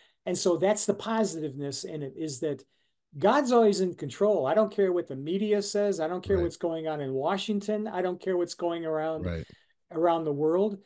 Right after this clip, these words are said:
Speaker 1: The chaos that we face every day, that's a part of resilience that biblical faith will give a person, is that, is that in the middle of chaos,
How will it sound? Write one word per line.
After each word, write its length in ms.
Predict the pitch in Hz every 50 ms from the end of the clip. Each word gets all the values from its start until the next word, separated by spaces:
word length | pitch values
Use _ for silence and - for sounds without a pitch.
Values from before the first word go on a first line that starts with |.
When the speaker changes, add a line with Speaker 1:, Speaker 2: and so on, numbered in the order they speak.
| _ _ _ _
Speaker 1:
The 100 | - 156
chaos 720 | - - - - 196 220 240 214 196 190 214 226 220 - -
that 140 | - 180 -
we 140 | 170 165 143
face 380 | 123 - 180 190 208 202 -
every 220 | 214 214 202 226 220
day, 340 | 202 214 220 233 240 233 226 _ _ _ _ _ _ _
that's 180 | - 226 233 -
a 60 | 240
part 240 | - - 220 220 208
of 100 | 196 165
resilience 920 | 160 151 131 120 147 185 202 196 175 151 135 123 - - - - - - _ _ _ _ _ _ _ _ _ -
that 260 | 135 151 147 139 - -
biblical 420 | 196 202 196 208 196 202 180 160
faith 380 | - - - 180 175 175 175 -
will 140 | 151 147 143
give 200 | 131 127 170 170
a 80 | 160 151
person, 460 | - - 147 135 127 - - 139 135
is 260 | 139 139 135 135 127 135 - -
that, 240 | 156 165 160 156 156
is 240 | 151 147 143 131
that 140 | 135 135 131
in 160 | - 175 156
the 60 | 156 147
middle 360 | 147 156 190 226 233 240 233
of 140 | 214 214 -
chaos, 840 | - - 220 214 196 165 143 131 131 131 127 117 - - - - -